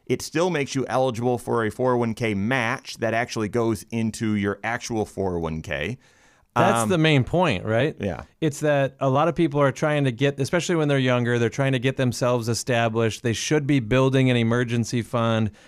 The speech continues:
Speaker 2: before they get too excited about long-term goals like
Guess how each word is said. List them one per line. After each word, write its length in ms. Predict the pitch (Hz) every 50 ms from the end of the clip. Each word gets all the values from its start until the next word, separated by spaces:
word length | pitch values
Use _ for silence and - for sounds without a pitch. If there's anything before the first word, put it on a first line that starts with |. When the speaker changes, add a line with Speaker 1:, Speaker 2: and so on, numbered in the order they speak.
| - _
Speaker 2:
before 340 | - 127 113 - 143 131 131
they 120 | 123 127 120
get 260 | 117 120 117 104 -
too 200 | - 139 139 139
excited 520 | 131 101 - - 131 123 120 120 120 117
about 260 | 113 110 113 113 104
long-term 560 | 104 107 113 113 117 107 - 120 117 113 107 101
goals 440 | 113 107 107 107 107 107 101 98
like 260 | 110 110 104 98 -